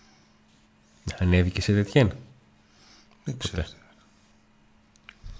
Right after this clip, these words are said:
Speaker 2: Αλλά δεν έχω ακούσει ποτέ τίποτα. Πρώτη φορά το ακούω.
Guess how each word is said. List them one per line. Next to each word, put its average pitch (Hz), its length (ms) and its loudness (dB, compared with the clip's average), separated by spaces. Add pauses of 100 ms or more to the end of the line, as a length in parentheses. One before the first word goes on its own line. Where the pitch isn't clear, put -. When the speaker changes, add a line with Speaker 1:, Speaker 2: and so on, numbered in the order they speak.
(920)
Speaker 2:
Αλλά 117 580 0 (1700)
δεν 104 200 -4
έχω 87 140 -6
ακούσει 85 280 -10
ποτέ 87 180 -12
τίποτα. 82 360 -16 (640)
Πρώτη 98 200 -8
φορά 95 140 -8
το 87 100 -12
ακούω. - 240 -16